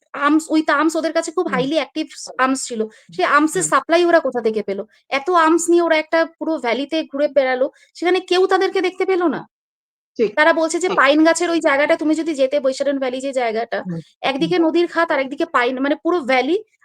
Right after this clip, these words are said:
Speaker 1: আরেক সাইডে
Speaker 2: হুম।
Speaker 1: পাইনের বন। পাইনের বনের পিছনে ওরা লুকিয়ে ছিল। ওখান থেকে ওরা বেরিয়ে, বেরিয়ে এসছে, এক একজনকে কোয়েশ্চেন করেছে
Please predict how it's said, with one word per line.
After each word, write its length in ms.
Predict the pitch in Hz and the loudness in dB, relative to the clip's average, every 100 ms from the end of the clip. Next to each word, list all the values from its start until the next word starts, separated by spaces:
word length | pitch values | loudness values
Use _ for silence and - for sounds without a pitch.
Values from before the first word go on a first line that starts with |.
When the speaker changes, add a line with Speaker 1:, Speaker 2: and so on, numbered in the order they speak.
| - | -4
Speaker 1:
আরেক 200 | 285 294 | -4 -2
সাইডে 260 | 349 349 | -2 0
Speaker 2:
হুম। 200 | - 269 | 0 2
Speaker 1:
পাইনের 220 | 277 302 262 | 2 0 0
বন। 200 | 220 196 - _ _ | -4 -6 -10 _ _
পাইনের 340 | - 285 330 370 | 2 4 4 4
বনের 260 | 349 370 339 | 2 0 0
পিছনে 320 | 302 349 359 | -2 0 2
ওরা 160 | 370 | 2
লুকিয়ে 380 | 330 277 - 311 | 2 0 0 0
ছিল। 220 | - 220 190 - _ _ | 0 -4 -6 -8 _ _
ওখান 240 | - 320 370 | -2 2 4
থেকে 160 | 359 370 | 4 2
ওরা 140 | 381 | 2
বেরিয়ে, 320 | 262 277 330 | 0 0 2
বেরিয়ে 300 | 339 339 330 | 2 0 0
এসছে, 260 | 277 262 320 | 0 -2 0
এক 160 | 277 277 | 0 0
একজনকে 340 | 285 311 311 | -2 -2 -2
কোয়েশ্চেন 360 | 311 247 254 302 | 0 0 0 -4
করেছে 340 | 294 285 285 | 0 0 0